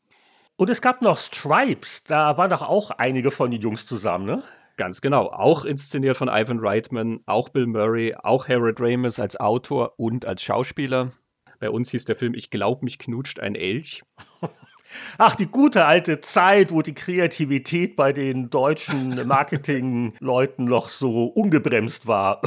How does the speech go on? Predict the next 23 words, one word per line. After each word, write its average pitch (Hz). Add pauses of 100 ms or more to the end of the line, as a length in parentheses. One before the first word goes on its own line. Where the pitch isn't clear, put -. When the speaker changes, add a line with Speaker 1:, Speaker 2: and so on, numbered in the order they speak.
Speaker 1:
<laughs> 123 (380)
Speaker 2:
Da - (100)
konnte 127
man 117
auch 117
alles 123
draufklatschen, 113
was 104 (100)
<laughs> -
irgendwie 139
lustig 113
klang. 127 (540)
Und 151
noch 165
ein 190
Film, 180
der 151
in 147
dieser 143
ganzen 139
Reihe 127
wichtig 139
ist, 131